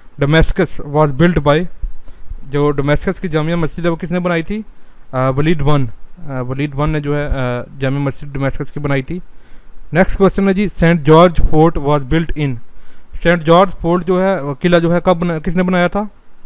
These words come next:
वो, अ, मद्रास में बनाया जी, जिसको अब, अ, चेन्नई भी कहा जाता है। Saint George Fort जो है मद्रास में बनाया गया था, जिसको चेन्नई भी कहते हैं अब, चेन्नई, इंडिया। Next सवाल है जी, "first कैपिटल of British Raj was",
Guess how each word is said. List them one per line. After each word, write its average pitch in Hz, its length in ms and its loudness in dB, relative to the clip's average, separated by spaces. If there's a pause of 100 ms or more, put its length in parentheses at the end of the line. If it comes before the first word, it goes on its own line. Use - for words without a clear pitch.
(1160)
वो, 160 280 2
अ, 147 280 0
मद्रास 151 500 2
में 180 100 -4
बनाया 135 240 0
जी, 127 200 -8 (720)
जिसको 143 340 -4
अब, 151 220 0
अ, 147 140 -2
चेन्नई 165 340 -2
भी 151 140 -6
कहा 143 220 -4
जाता 139 280 -4
है। 151 100 -4
Saint 147 260 -2
George 143 360 2 (1040)
Fort 151 240 4
जो 160 120 4
है 175 120 6
मद्रास 156 420 2
में 156 100 0
बनाया 135 200 0
गया 123 220 -2
था, 135 220 -6 (140)
जिसको 143 200 0
चेन्नई 160 280 4
भी 147 160 0
कहते 131 300 -2
हैं 127 140 2
अब, 127 140 -2
चेन्नई, 127 380 2 (340)
इंडिया। 143 340 2 (1040)
Next 147 200 -2
सवाल 151 240 4
है 156 60 2
जी, 175 140 0
"first - 340 2
कैपिटल 160 280 2
of 151 120 0
British 147 380 2
Raj 139 240 4
was", 135 400 0